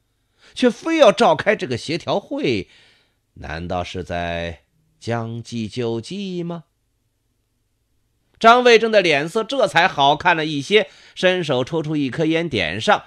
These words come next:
然后闷闷地问道：“你有多大的把握？”曾毅知道张卫正问的是自己的上一句话，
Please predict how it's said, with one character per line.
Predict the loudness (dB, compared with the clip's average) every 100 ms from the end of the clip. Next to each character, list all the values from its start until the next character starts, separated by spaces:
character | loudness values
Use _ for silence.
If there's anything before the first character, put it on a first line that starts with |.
| _ -8
然 | -6
后 | -4 -4 -4
闷 | -4 -4 -4
闷 | -6 -6
地 | -8
问 | -8 -10
道 | -16 -20 _ _ _ _ _ _ _ _ _
：“你 | -2 0
有 | 2 2 4 2 0 -10 -14
多 | -4 0
大 | 0 0
的 | -4
把 | -6
握？” | -6 -6 -8 _ _ _ _ _ _ _ _ _ _ _ _ _ _ _ 2
曾 | 2 4
毅 | 0
知 | -2 4
道 | 6
张 | 6 4 6
卫 | 4
正 | 4 0 0
问 | 0 0
的 | 2 2
是 | 0 -4
自 | -6 -4 -4
己 | -6
的 | -6 -6
上 | -2 -2 -2 -6
一 | -12
句 | -12 -10
话， | -10 -10